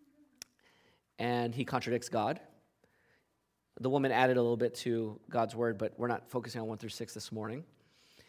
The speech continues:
"No, you're not gonna die. God knows you're gonna be just like him." So then she stares again at the fruit, thinks about it. "Hmm,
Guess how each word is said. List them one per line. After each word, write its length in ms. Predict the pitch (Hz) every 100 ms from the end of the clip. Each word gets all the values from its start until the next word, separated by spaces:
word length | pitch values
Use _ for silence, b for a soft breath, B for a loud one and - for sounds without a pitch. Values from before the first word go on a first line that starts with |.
| b b b -
"No, 100 | 220
you're 140 | 262
not 100 | 269
gonna 140 | 226 165
die. 500 | 143 139 160 220 196 b b b -
God 200 | 196 202
knows 180 | 202
you're 40 | 180
gonna 120 | 190
be 80 | 180
just 240 | 180 -
like 180 | 185 190
him." 240 | 110 95 123 _ _ _ _ _ _
So 100 | -
then 100 | 117
she 120 | -
stares 280 | - 123 117
again 140 | 113 110
at 100 | 101
the 80 |
fruit, 320 | - - 110 - _ _ _ _ -
thinks 220 | 127 123
about 280 | 117 117 117
it. 120 | 113 - - _ _ _ -
"Hmm, 260 | 180 165